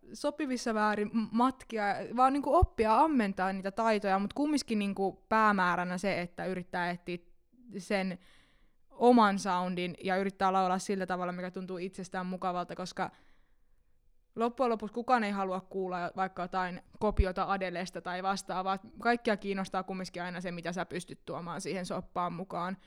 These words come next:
Ja jos on mahdollista, niin suosittelen ottamaan ainakin muutaman laulutunnin sen alkuun, että pääsee sopivasti sitten vauhtiin siitä.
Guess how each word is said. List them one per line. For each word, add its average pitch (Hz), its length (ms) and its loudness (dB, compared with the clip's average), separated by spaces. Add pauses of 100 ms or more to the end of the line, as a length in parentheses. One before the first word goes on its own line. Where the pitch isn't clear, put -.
(380)
Ja 214 220 4 (420)
jos 208 260 0 (360)
on 233 180 6
mahdollista, 202 680 6
niin 180 120 -6
suosittelen 175 520 -4
ottamaan 175 360 -10
ainakin 175 420 -12 (260)
muutaman 180 420 -6
laulutunnin 202 520 -6
sen 190 180 -4
alkuun, 185 560 -6 (580)
että - 140 -18
pääsee 190 360 -10
sopivasti 208 440 -12
sitten - 320 -12
vauhtiin 190 420 -10
siitä. - 220 -12